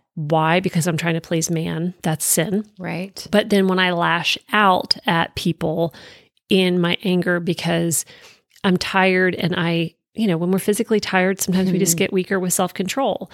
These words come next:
Speaker 2: Mm-hmm.
Speaker 1: And so when I'm acting out that way with short fuse, you know, snarky answers,
Speaker 2: Right.
Speaker 1: um, just an unwillingness to engage correctly with my people,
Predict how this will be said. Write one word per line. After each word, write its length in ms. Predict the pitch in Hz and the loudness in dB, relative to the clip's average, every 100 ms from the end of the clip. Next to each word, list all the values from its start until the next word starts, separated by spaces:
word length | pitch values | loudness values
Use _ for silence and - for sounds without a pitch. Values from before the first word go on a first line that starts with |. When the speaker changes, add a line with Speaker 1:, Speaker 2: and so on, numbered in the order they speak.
| - | -10
Speaker 2:
Mm-hmm. 320 | 185 156 143 | -8 -6 0
Speaker 1:
And 160 | 175 180 | 2 2
so 400 | - 185 175 170 - | 2 4 2 0 -6
when 380 | - - 196 175 | -16 -6 2 2
I'm 140 | 175 - | 2 0
acting 460 | 185 175 - 185 180 | 0 0 -2 -2 0
out 300 | 160 - - | -2 -4 0
that 280 | 185 - | 2 2
way 480 | 185 185 180 180 175 - | -2 -4 -4 -4 -6 -6
with 160 | 175 170 | -6 -4
short 460 | - - 180 170 - _ _ | 0 0 0 -2 -6 _ _
fuse, 640 | - 175 170 170 165 - - | 0 0 2 0 0 -2 -2
you 100 | 170 | -6
know, 60 | |
snarky 680 | 160 - - 185 170 - 180 | 0 0 2 0 -2 -2 -2
answers, 680 | 170 165 - 170 170 170 - - | 0 0 0 0 0 0 -2 -2
Speaker 2:
Right. 160 | 175 175 - - | -8 -8 -16 -2
Speaker 1:
um, 400 | 165 165 165 175 214 | 0 0 -2 -6 -6
just 200 | - 175 | -2 0
an 140 | 175 - | 0 -2
unwillingness 640 | - 175 170 170 170 170 - | -2 -2 -2 -2 -2 -2 -2
to 160 | 175 | 0
engage 560 | 160 170 165 170 - - - _ _ _ _ - | 0 0 0 0 -2 -6 -10 _ _ _ _ -14
correctly 800 | - 180 170 - - 190 208 - | 0 2 2 -2 -2 0 0 0
with 180 | 208 190 | -2 0
my 120 | 190 | 0
people, 440 | 180 - 220 262 | 0 0 0 0